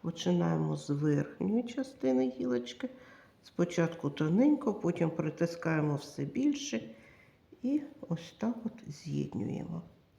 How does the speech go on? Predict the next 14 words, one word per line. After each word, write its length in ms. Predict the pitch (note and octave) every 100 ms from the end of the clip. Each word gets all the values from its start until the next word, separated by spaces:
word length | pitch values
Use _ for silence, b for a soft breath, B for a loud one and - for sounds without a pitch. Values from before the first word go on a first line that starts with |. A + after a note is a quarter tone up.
| b b b b
всі 240 | - - C#3+
гілочки. 720 | C#3 A3 C#4 B3+ - - G#3+ - B B B
Ось 320 | - E4 - G3
у 20 |
нас 360 | A3 B3 A#3+
з'явилася 680 | E3 E3 F#3+ A#3 G3+ - F3
ось 180 | E3 -
така 300 | E3 - F3+
гілочка. 580 | F3 D3 D3 C#3+ - - B B B -
Але 280 | G3 G#3
на 260 | G3 F#3+ F#3
великій 640 | F3+ F3 F#3 E3+ - D#3+
гі-, 360 | E3+ D4+ D#4 E3+
гілочці 560 | G3+ C#4+ G3+ - -